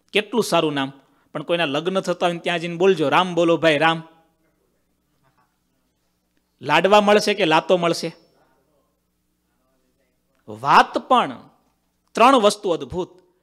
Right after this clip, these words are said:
નીતિશાસ્ત્રમાં લખેલી વાત થોડું સમજી લઈએ. બોલવું, સારું છે, પણ બોલવું ચાંદી જેવું છે,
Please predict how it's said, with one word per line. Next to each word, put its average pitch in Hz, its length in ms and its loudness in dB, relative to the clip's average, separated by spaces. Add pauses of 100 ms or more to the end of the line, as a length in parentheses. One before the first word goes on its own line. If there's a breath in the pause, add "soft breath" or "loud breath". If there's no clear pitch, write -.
(160)
નીતિશાસ્ત્રમાં 220 720 -2
લખેલી 175 340 -6
વાત 135 200 -6 (580)
થોડું 208 200 -4
સમજી 147 320 -10
લઈએ. 98 300 -20 (1800)
બોલવું, 185 760 2 (800)
સારું 147 360 -4
છે, - 140 -20 (1400)
પણ 143 140 -10
બોલવું 185 460 0 (440)
ચાંદી 165 340 -2
જેવું 117 320 -12
છે, - 140 -20